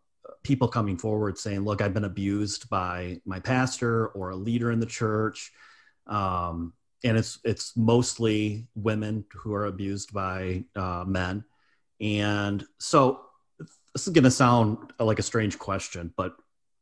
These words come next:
what's evangelicals' obsession with sex?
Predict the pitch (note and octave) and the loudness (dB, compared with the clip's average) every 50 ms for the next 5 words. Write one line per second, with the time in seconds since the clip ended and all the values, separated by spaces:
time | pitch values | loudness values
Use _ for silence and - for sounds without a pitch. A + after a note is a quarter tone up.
0 | _ _ A#2+ D3 B3+ - - - G3 E3 E3 E3+ D#3 B2+ A#2 A2 A#2 A#2 A#2+ A#2+ | _ _ -2 -2 -2 -2 -4 -4 0 2 4 6 6 6 6 6 6 6 6 4
1 | A2+ A2+ A#2+ A2 G#2 G#2 G2 F#2+ F2 - - - - - G#2+ - - - B2+ A2+ | 4 4 6 6 6 8 6 6 4 0 -4 -2 2 2 2 2 6 6 6 6
2 | - - A2 G#2 F#2+ F2+ E2+ - - - F#2+ E2 - - - - - - - | 6 6 4 6 6 6 4 4 2 0 0 -2 -2 -4 -6 -8 -8 -8 -10